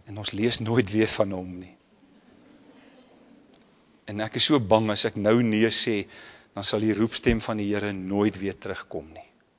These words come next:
Dan sê ek in die woestyn tot ek sterf." Sy sê, "Weet jy wat lees ek vanmôre in my stilte tyd?"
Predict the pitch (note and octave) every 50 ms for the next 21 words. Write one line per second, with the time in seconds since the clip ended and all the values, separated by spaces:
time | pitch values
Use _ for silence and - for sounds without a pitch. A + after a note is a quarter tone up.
0 | _ _ _ _ _ _ _ _ _ _ _ _ _ _ _ _ _ _ _ -
1 | G2 F#2+ - A2+ G#2+ - A2+ A#2 A2+ G#2+ A2 - - - - B2 A#2 A2+ G#2 -
2 | A#2 A2 - A2 - - - - - F#2 - - - - - - - _ _ _
3 | _ _ _ _ _ _ _ _ _ _ _ _ _ _ _ _ _ _ _ _
4 | _ _ _ _ _ _ _ _ _ _ _ _ _ _ _ _ _ _ _ _
5 | _ _ _ _ _ _ _ - - - - - E3 E3 - B3 A#3+ A#3 F3+ D#3
6 | E3 D#3+ D#3 - D#3 - - C#3 B2 A2+ A2 A2+ A#2 A#2+ A2+ A2+ A2 G#2 - -
7 | - G#2 F#2 - F#2+ - - E2+ D#2+ - _ _ - -